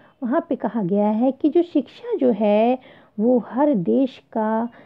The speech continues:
समाज का, हर चीज़ का पूरे देश के लिए बहुत ज़रूरी है। इसलिए शिक्षा को,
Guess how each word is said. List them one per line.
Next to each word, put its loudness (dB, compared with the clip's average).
समाज 0
का, -2
हर -4
चीज़ -4
का -6
पूरे 0
देश -2
के -4
लिए 2
बहुत -4
ज़रूरी 4
है। 0
इसलिए 2
शिक्षा -4
को, 2